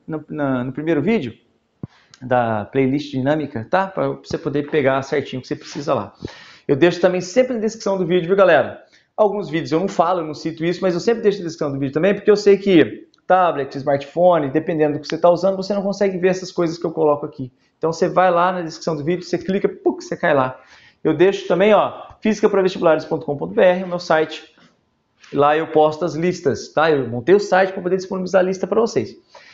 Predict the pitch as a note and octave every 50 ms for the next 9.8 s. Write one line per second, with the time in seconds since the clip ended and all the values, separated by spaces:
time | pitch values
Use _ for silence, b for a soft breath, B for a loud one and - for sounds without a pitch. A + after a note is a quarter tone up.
0 | B B B B C#3 - E3 D#3 D#3+ G#3 A3 A#3 G#3+ F3+ C#3+ A#2+ A2 A#2+ - -
1 | - F#3 F#3+ G3 F3+ - - - E3+ F3+ F3+ F3+ - F3 E3+ F3 E3 D3 C#3 C#3
2 | D3+ E3+ D#3+ E3 D3+ A#2+ A#2+ C3+ D#3 F3+ F3+ F3 - - b b b - D3 F3
3 | E3+ E3 F3 F3+ E3+ D#3 - C#3+ - D3 C#3 C#3 - - C3+ C3 B2+ B2+ A#2+ B2
4 | C3 C#3+ E3 F#3+ F#3+ F#3+ F#3+ F3 E3 E3+ F#3 F#3 - A3 A3 G3 G#3+ - - D#3
5 | C3 D3 C#3+ C#3 D3+ D#3 D3+ D3+ - D3+ E3 E3 D#3+ C#3+ - C#3+ C3+ C3+ C3 -
6 | C#3+ C3 C3 C3 D#3+ E3 D3+ C#3+ D3 D#3 D#3 - D#3+ D#3 - F3+ - - D3+ C#3+
7 | C#3 D3 D3 B2+ B2+ B2+ B2+ C3+ C3+ C3+ - C3+ - _ - - C3 C3 B2+ B2
8 | B2+ B2 B2+ B2+ B2 A#2 B2 A#2+ A#2 A#2+ A#2 C3 C3 A#2 A#2 A#2 A#2+ - C#3 C3+
9 | C#3 C#3 - - - G2+ G#2 _ - F3 G3 G3+ - B B